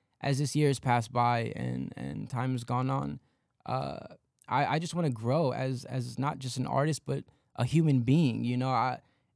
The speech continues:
and I, I think part of that is, is I can't hold regret and,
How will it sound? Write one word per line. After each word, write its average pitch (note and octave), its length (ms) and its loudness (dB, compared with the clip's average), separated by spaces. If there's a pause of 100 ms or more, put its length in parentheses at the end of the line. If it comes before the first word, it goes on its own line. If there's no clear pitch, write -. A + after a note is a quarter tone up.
and C#3 460 -4 (200)
I, A#2+ 220 -4
I - 80 -2
think D#3 220 -2
part C#3+ 180 4
of D3+ 80 2
that C#3 160 2
is, B2+ 220 -2
is B2+ 420 -4 (240)
I B2+ 100 0
can't D3 260 0
hold B2+ 420 -2
regret B2+ 480 0
and, B2+ 360 -2